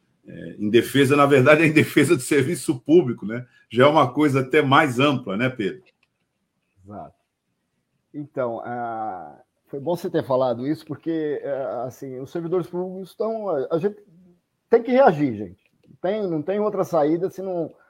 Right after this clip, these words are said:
Speaker 2: não houver reação, é, porque os ataques são muito grandes. A gente viu aí no, na, na aprovação do orçamento, o governo aprovando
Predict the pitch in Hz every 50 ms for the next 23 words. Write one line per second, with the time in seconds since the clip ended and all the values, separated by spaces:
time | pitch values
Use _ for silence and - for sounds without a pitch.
0 | _ _ - 147 151 139 160 165 160 160 160 147 135 120 - - 143 151 156 165
1 | 170 170 170 165 165 165 _ _ _ _ _ _ _ _ _ _ - - 127 123
2 | 127 131 131 131 123 127 123 - 143 143 143 - 156 147 139 165 151 - 147 -
3 | - - - 160 160 160 185 165 139 135 131 127 117 107 101 104 110 104 143 147
4 | - 165 147 165 185 196 185 180 175 165 151 131 123 123 127 123 120 113 113 107
5 | 113 123 _ _ _ _ _ _ _ _ _ _ - 120 113 85 107 127 - 139
6 | 143 135 147 156 151 - 139 135 135 139 135 - 165 165 143 135 139 151 160 175
7 | 170 185 185 165 175 135 123 143 143 147 156 - - 156 147 120 117 135 135 143
8 | 143 139 135 131 127 123 120 110 104 107